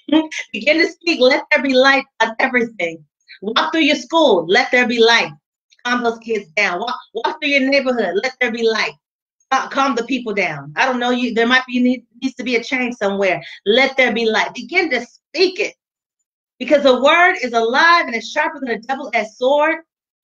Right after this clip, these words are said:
And that means from beginning to the end, from Genesis to Revelation, it's alive. So what,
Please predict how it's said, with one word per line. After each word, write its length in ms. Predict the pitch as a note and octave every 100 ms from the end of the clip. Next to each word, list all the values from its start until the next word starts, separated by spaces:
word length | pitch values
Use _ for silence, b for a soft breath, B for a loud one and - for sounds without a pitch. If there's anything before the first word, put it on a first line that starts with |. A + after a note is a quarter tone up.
| _ _ _ _ _ _ _ _ _
And 160 | A#3+ A#3+
that 180 | C#4 C4
means 280 | C#4+ C#4 C4
from 240 | C4+ B3+
beginning 760 | A#3 - - E4+ F4+ F4+ F#4 - -
to 100 | C4+
the 140 | C#4 C4
end, 240 | B3 G3
from 200 | A3+ G#3
Genesis 640 | - D#4 F4 E4 E4+ D#4+ _
to 100 | -
Revelation, 680 | B3+ B3+ A#3 A#3+ G3+ G3+ F3 _
it's 240 | B3 B3+ B3
alive. 340 | A#3 A3 F#3 C#3+ - _ _ _ _ _ _ _ _ _ _ _ _
So 180 | A#3 G3+
what, 340 | G3 C#4 D4